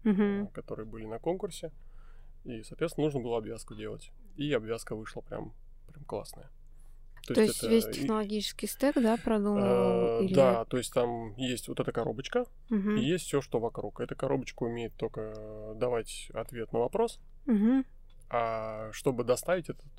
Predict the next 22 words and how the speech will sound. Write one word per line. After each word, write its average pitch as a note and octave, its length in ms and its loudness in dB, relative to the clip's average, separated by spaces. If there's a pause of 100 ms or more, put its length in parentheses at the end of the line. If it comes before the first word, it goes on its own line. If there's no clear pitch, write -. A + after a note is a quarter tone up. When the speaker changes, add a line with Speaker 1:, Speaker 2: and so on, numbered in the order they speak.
Speaker 2:
вопрос A#2+ 500 0
к - 80 -6
этой A2+ 160 -4
коробочке, A2 540 -6
нужно B2+ 240 -2
было A2+ 240 -8
потренироваться A2+ 720 -8
хорошенько. A#2+ 520 -12
Причём A#2+ 540 -10 (480)
вопросы C3+ 420 -2
были A#2 220 -8
очень A2+ 260 -8
сложные, D#3+ 480 2 (460)
Speaker 1:
Мгм. A3 560 8
Speaker 2:
и F3+ 80 -6
коробочка D3 460 4
должна A2+ 300 0
была A2+ 180 -4
быть A2+ 160 -8
такая A2 300 -6
достаточно A2+ 460 -4
ветвистая. A#2+ 560 -6